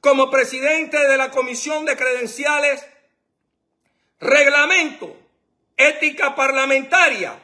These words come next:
wow, ética parlamentaria, asuntos judiciales, hago de conocimiento que toda vez que no se ha adelantado la sesión de trabajo antes referida,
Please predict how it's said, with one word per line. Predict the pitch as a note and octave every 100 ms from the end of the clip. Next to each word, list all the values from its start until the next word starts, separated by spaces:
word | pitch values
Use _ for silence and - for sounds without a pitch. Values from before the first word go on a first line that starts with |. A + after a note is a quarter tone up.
| _
wow, | A#3 D4 F#3+ E3
ética | G#3+ B3 C4 B3+
parlamentaria, | A#3+ A#3 A3+ D4+ A3+
asuntos | G3+ - B3 C#4+ G#4
judiciales, | C#4+ C#4+ C#4 - F4+ F4+ B3 D#3+ - _ _ _ _ -
hago | D4 D#4+ D4+
de | C#4+ -
conocimiento | C#4 C#4 C4+ - D4+ F4 G4+ G#4 F#4 C#4+ - E3+ A#2 _ _ _ -
que | A#3+ A#3+ A#3 - _ _ _ _ _ _ -
toda | G4+ G4 E4+
vez | C#4 A3+ F3+ - _ _ _ _
que | A#3 A#3
no | B3+ F4
se | D#4
ha | D#4 D#4
adelantado | D4 C4+ B3 B3 D4+ D4+ C4
la | C4
sesión | - A#3 - C#4+ E4 E4
de | C#4
trabajo | - A#3+ A#3+ D4 A3 F3+ C3+ _ _ _ _ _ _ _ -
antes | E4+ F#4 F#4 - A#3 G3
referida, | B3 C4 E4+ F4+ C4 C4 C4+ C4+ - _